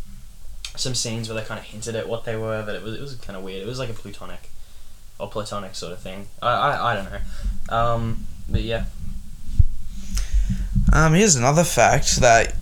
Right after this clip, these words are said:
Speaker 2: there, in the scene where they find, where I think it was Heather found teeth in the twigs,
Speaker 1: Mm-hmm.
Speaker 2: they were actually real teeth.
Speaker 1: Yeah, wh-, I heard about
Speaker 2: Yeah,
Speaker 1: that.
Speaker 2: they were supplied by a dentist named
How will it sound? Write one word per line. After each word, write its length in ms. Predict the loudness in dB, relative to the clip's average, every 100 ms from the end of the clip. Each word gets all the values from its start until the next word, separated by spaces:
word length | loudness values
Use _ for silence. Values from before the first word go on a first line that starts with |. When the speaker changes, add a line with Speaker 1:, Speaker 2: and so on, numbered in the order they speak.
| 4 4
Speaker 2:
there, 260 | 6 8 10
in 140 | 8
the 400 | 8 10 10 8 4 0
scene 400 | 4 6 6 6
where 100 | 6
they 200 | 8 6
find, 420 | 8 8 8 6
where 240 | 6 8 10
I 60 | 8
think 180 | 6
it 40 | 4
was 160 | 6
Heather 420 | 6 6 8 8 8 2 -8 -2
found 320 | 4 4 4
teeth 480 | 6 8 6 2 -6 -10 -4
in 100 | 0
the 80 | 0
twigs, 580 | 2 2 2 2 0 0
Speaker 1:
Mm-hmm. 200 | 0 0 0 -4 -4 0 2 2 2
Speaker 2:
they 140 | 6
were 80 | 8
actually 340 | 6 4 2 2
real 260 | 4 4
teeth. 460 | 2 0 0 0 -4 -6 -4 -4 -6
Speaker 1:
Yeah, 560 | -8 -6 -4 -2 -2 -4 -6 -6
wh-, 200 | -4 -2
I 140 | -2
heard 200 | -2 -4
about 120 | -2 2
Speaker 2:
Yeah, 160 | 4
Speaker 1:
that. 40 | 6
Speaker 2:
they 100 | 6
were 120 | 6
supplied 500 | 4 4 8 8 8
by 680 | 8 10 10 8 6 4 0 -8 -8 0
a 80 | 2
dentist 580 | 6 6 6 4 2
named 540 | 2 2 2 2 0